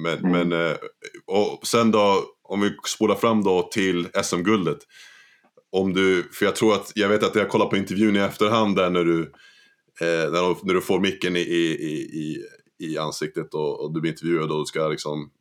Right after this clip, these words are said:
Speaker 2: Mm.
Speaker 1: berätta om den här klassiska, "Hur känns det?" Du vet, och man märker ju att,
Speaker 2: Mm.
Speaker 1: man ser ju på det att det är så mycket känslor som kommer in över det, det är så mycket, man ser ju att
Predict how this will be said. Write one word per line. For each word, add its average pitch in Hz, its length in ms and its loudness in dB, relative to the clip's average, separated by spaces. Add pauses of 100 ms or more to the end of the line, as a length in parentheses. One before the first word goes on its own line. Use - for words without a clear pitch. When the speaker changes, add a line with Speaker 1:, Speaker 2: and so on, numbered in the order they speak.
Speaker 2:
Mm. 95 240 2 (160)
Speaker 1:
berätta 87 320 -2
om 80 280 -2
den 85 100 0
här 78 100 -4
klassiska, - 320 -4
"Hur 139 100 2
känns 156 320 2
det?" 78 240 0
Du 82 60 -6
vet, - 200 -6
och 85 340 0 (840)
man 101 180 2
märker 113 340 2
ju 107 60 6
att, - 160 -2
Speaker 2:
Mm. 92 200 -2
Speaker 1:
man 107 120 2
ser 127 160 2
ju 117 140 6
på 123 260 4
det 110 100 6
att 101 120 0
det 101 120 2
är 95 40 0
så 101 140 2
mycket 104 320 2
känslor 104 340 0
som - 80 -4
kommer 101 220 2
in 107 120 4
över 92 160 2
det, 90 60 2
det 90 60 0
är - 20 2
så 95 140 -2
mycket, 95 540 0 (400)
man 107 160 2
ser 120 140 2
ju 110 220 4
att - 180 -2